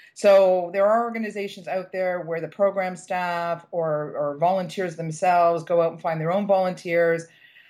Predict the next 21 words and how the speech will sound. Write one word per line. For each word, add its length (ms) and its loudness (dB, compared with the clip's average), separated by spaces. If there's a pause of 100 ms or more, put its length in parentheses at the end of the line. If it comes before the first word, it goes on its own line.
(140)
that 180 2
are 120 0
only 180 -2
focused 440 -4
on 160 -2
kind 200 -6
of 100 -4
that 240 0
job 480 0
right 220 -2
then 160 -2
and 120 -6
there, 600 0
and 320 -8
that's 260 -4
it. 180 -4 (540)
So 180 2
number 280 0
one, 520 -2
you 140 -6
know, 400 -4